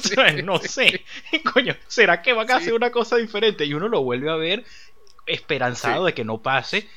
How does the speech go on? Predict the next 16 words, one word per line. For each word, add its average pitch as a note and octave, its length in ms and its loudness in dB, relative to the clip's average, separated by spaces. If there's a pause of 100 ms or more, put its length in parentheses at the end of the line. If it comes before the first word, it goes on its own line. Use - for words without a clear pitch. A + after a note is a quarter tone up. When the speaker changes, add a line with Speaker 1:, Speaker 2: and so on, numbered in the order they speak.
(240)
Speaker 2:
y D#3 120 -6
uno D#3 100 -6
lo G#3 140 -2
vuelve A2 240 -2
a A#3 40 0
sufrir C3+ 460 -2
Speaker 1:
Ujú. A3+ 80 -6
Speaker 2:
cuando F#3 260 -4
pasa, G3 440 -6
y G#2 80 -14
es - 80 -14
como, G#3 420 -8
Speaker 1:
Sí. B2 140 -4
Speaker 2:
"Wow, - 240 -8
qué D3+ 100 -16
impresionante". D3+ 760 -10